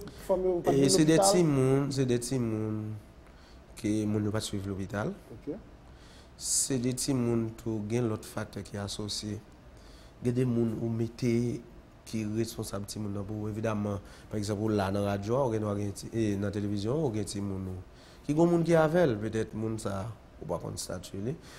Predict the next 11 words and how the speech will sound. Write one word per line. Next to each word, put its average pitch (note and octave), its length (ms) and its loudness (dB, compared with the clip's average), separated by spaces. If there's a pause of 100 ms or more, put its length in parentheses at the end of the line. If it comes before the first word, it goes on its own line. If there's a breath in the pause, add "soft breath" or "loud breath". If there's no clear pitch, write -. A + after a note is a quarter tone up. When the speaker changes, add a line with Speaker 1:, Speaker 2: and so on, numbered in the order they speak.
(120)
Speaker 2:
qui F#3+ 120 2
doit F#3 400 6
faire F3 160 2 (280)
faire F3+ 220 -2
faire D#3+ 180 2
des D3+ 320 2
autres D3 280 4
faire E3+ 120 -2
l'autre D3+ 200 4
bagarre D3+ 360 4
encore. C3+ 360 2